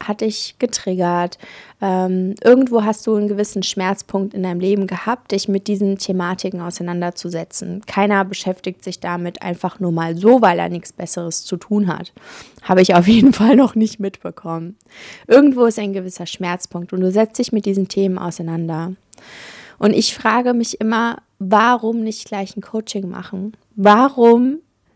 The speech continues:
murkst man so lange rum, bis irgendwie dieser Leidensdruck so groß wird,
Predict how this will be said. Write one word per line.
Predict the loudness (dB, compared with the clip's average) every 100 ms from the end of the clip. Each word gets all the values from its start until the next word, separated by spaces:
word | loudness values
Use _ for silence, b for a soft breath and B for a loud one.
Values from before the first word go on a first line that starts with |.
| _ _ _
murkst | 6 6 4 -4 -4
man | -2 0
so | 0 0
lange | 0 0 -2 -2 2
rum, | 4 4 0 -6 _ 4
bis | 4 4
irgendwie | -2 -2 -2 -4
dieser | -4 -4
Leidensdruck | -4 -4 -6 -6 -8 -10 -12 -6 -2 -2 -4 -6
so | 2 4 4
groß | 0 -6 -2 -2 -2 -2
wird, | -2 -2